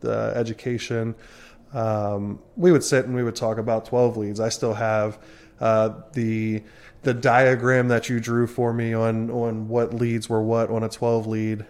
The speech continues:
And I kept that in my wallet for the longest time 'cause I was bound and determined to remember that before I got to medic school. Um, so I think it's, I think it's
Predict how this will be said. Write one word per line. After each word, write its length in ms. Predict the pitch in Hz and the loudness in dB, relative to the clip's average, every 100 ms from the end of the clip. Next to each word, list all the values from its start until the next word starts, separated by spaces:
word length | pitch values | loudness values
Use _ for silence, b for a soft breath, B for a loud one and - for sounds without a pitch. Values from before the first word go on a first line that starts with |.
| - | -4
And 180 | 123 | 0
I 60 | 110 | 0
kept 220 | 113 120 | 0 2
that 100 | 123 | 4
in 80 | 120 | 4
my 140 | 117 | 2
wallet 360 | 110 113 113 101 | 2 4 4 2
for 80 | 120 | 0
the 80 | 113 | 0
longest 340 | 113 110 - | 0 -2 -2
time 200 | 123 113 | -2 -2
'cause 140 | 107 | -2
I 60 | 107 | 0
was 120 | 110 | 0
bound 300 | 107 110 110 | 2 0 0
and 120 | 110 | -2
determined 340 | 101 120 110 107 | -2 0 0 -2
to 80 | 107 | -2
remember 360 | 110 113 110 | -2 -2 -2
that 160 | 107 107 | 0 0
before 300 | 110 - 113 | -2 0 0
I 20 | |
got 200 | 110 107 | 0 -2
to 40 | |
medic 300 | 107 117 107 | -2 -2 -2
school. 380 | - - 104 104 b b b b - | -4 -4 -4 -4 b b b b 2
Um, 580 | 117 113 110 110 117 - - | 4 6 4 0 -2 -8 -14
so 300 | - 185 156 | 4 6 6
I 100 | 165 | 4
think 180 | 170 156 | 4 4
it's, 360 | 151 - - | 2 0 -4
I 80 | 143 | 0
think 160 | 147 151 | 2 2
it's 280 | 143 - | 0 -4